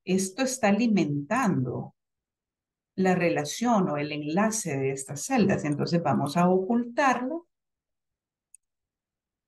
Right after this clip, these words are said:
y vamos a hacer un gráfico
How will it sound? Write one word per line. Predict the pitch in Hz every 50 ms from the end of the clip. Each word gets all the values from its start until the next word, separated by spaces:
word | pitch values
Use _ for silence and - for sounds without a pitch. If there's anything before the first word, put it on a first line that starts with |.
| _ _ _ _ _ _ _ _ _ _ _ _ _ _ _ -
y | - 240 240 254 285 302 349 370 370 -
vamos | 202 196 196 214 202 202 208 214 226 226 247
a | 240
hacer | 240 240 233 233
un | 240 240 254
gráfico | 254 359 392 359 254 190 - 165 147 139 - - 151 143 147 151 147 -